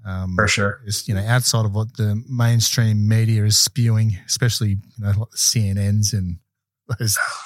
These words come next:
Speaker 1: <laughs>
Speaker 2: Yep.
Speaker 1: the dribble they come out with. And, mate, we've got
Speaker 2: Yep.
Speaker 1: the same media outlets here, and some of these journalists are just spewing the absolute rubbish out of their bum holes
Speaker 2: Yep.
Speaker 1: and trying
Speaker 2: Yep.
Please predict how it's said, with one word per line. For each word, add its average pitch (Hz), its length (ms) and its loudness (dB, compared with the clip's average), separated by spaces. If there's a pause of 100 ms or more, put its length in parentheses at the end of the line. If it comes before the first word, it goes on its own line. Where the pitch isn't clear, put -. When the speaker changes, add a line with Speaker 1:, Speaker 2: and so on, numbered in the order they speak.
(460)
Speaker 1:
<laughs> - 540 -6
Speaker 2:
Yep. 110 180 2
Speaker 1:
the 120 100 2
dribble 117 540 2
they 110 160 2
come 110 240 -2
out 107 160 0
with. 98 260 -8 (420)
And, 113 320 0
mate, 117 160 2
we've 117 140 2
got 104 100 0
Speaker 2:
Yep. 101 80 2
Speaker 1:
the 110 60 -2
same 113 340 0
media 107 320 0
outlets 113 300 -4
here, 110 240 -2
and 101 180 -2
some 117 180 0
of 113 60 0
these 104 140 2
journalists 104 500 0
are 104 80 -2
just 92 320 -4
spewing 110 360 -4
the 104 100 -2
absolute 110 500 -4
rubbish 98 640 -6 (140)
out 101 80 -6
of 98 80 -4
their 95 100 -4
bum 95 200 -4
holes 92 280 -4
Speaker 2:
Yep. - 100 -2
Speaker 1:
and 90 180 -4 (920)
trying 156 200 2
Speaker 2:
Yep. 143 80 2